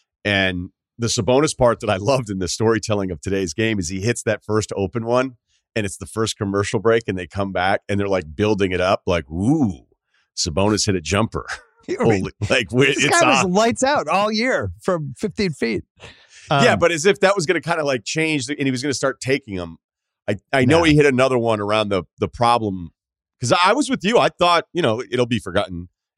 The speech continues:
Speaker 1: but I'm glad you mentioned it because I thought there were two moments with the lack of any kind of balance for Golden State.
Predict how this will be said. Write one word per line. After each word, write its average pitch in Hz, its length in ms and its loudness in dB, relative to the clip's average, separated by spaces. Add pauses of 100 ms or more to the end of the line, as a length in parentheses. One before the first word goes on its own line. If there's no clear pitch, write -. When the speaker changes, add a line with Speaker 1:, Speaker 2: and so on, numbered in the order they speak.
Speaker 1:
but 120 120 4
I'm 117 100 2
glad 139 240 2
you 143 80 -6
mentioned 135 360 -2
it 101 120 -20
because 98 400 -4
I 101 60 -4
thought 123 280 -2
there 127 120 0
were 110 140 0 (100)
two 175 260 -2
moments 143 540 0
with 101 160 -8
the 104 80 -2
lack 113 400 0
of 95 120 -2
any 113 200 -2
kind 113 200 -4
of 82 80 -6
balance 101 640 -4 (540)
for 98 100 -8
Golden 107 300 0
State. 113 520 0